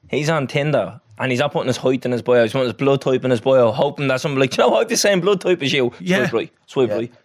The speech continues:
Speaker 2: Just
Speaker 1: You
Speaker 2: in
Speaker 1: know?
Speaker 2: case, because
Speaker 1: Just
Speaker 2: then
Speaker 1: in case,
Speaker 2: love,
Speaker 1: yeah.
Speaker 2: you save yourself five hundred G. <laughs>
Speaker 1: Yeah, well, there you go.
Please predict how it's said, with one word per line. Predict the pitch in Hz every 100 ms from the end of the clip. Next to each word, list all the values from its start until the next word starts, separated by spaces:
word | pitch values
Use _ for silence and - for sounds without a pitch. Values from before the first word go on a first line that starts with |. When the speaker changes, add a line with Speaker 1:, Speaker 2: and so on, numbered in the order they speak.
| _ -
Speaker 2:
Just | 170 143
Speaker 1:
You |
Speaker 2:
in | 175
Speaker 1:
know? |
Speaker 2:
case, | - 226 190
because | - - 151
Speaker 1:
Just |
Speaker 2:
then | 147 185
Speaker 1:
in | 151
case, | 160
Speaker 2:
love, | 151 190 170 - _ 113 - _ _ _ _ -
Speaker 1:
yeah. | 123
Speaker 2:
you |
save | 143 175 151
yourself | - 151
five | - 156 135
hundred | 143 127
G. | 117 175 - _
<laughs> | _ - - - -
Speaker 1:
Yeah, | - 185 269
well, | 196
there | 254
you | 175
go. | 190 214